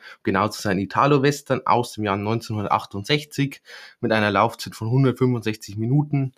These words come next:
und einer F S K ab sechzehn Jahren. Regie geführt hat ein Sergio Leone. Ähm, ja, glaube ich, dürften den meisten sogar ein Begriff sein. Ich würde mal sagen, äh, Sergio Leone ist das, was ein Hitchcock für Thriller ist oder ein Martin Scorsese für Gangsterfilme.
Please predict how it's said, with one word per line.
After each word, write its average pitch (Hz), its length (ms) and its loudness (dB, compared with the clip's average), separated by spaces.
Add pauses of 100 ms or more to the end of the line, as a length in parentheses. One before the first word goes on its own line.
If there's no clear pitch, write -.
(240)
und 101 100 -4
einer 101 240 0
F 101 120 -4
S - 160 -8
K - 180 0
ab - 160 -6
sechzehn - 380 -8
Jahren. 156 340 0 (600)
Regie 135 440 2
geführt 127 340 0
hat 117 160 -2
ein 107 180 0
Sergio 120 380 0
Leone. 147 640 0 (400)
Ähm, 110 280 2
ja, 80 280 0 (180)
glaube 113 300 2
ich, 113 120 -10
dürften 127 300 -2
den 107 60 -4
meisten 104 280 -2
sogar 104 160 -4
ein 101 80 -4
Begriff 135 300 -2
sein. 120 220 2
Ich 107 80 -8
würde 113 120 0
mal 110 80 -2
sagen, 110 360 0 (340)
äh, 110 220 0
Sergio 123 340 2
Leone 120 380 4
ist 110 260 -2
das, 113 300 0
was 104 380 2
ein 107 100 -4
Hitchcock 131 560 0
für 101 240 -6
Thriller 147 420 4
ist - 560 -2
oder 107 300 0
ein 95 160 -2
Martin 104 320 0
Scorsese 107 540 -4
für 90 120 -6
Gangsterfilme. 110 720 0